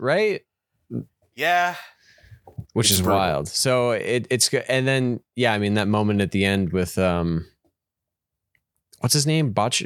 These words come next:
Speaker 1: Bachira, right?
Speaker 2: Yeah, yeah, Bachira.
Speaker 1: Um, yeah, like, the two of them kinda, like, parting ways, and it's kind of this,
Speaker 2: Nathaniel.
Speaker 1: like, fr-, uh,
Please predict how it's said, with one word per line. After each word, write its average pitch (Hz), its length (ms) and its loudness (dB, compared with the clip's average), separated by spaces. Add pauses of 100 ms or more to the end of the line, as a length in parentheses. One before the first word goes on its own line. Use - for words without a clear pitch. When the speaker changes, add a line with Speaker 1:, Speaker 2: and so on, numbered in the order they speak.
Speaker 1:
Bachira, 151 640 0
right? 127 300 -2 (380)
Speaker 2:
Yeah, 95 240 0 (260)
yeah, 76 260 -4
Bachira. 104 320 2
Speaker 1:
Um, 98 280 0 (420)
yeah, 107 240 0
like, 95 180 -2
the 95 80 -4
two 107 200 0
of 92 80 0
them 95 200 2
kinda, 95 280 -2
like, 87 260 0
parting 95 380 0
ways, 92 640 0 (1120)
and 98 160 2
it's 87 120 2
kind 101 220 2
of 95 120 2
this, - 180 2
Speaker 2:
Nathaniel. 92 80 2
Speaker 1:
like, 85 120 -2
fr-, - 240 -4 (120)
uh, - 180 -8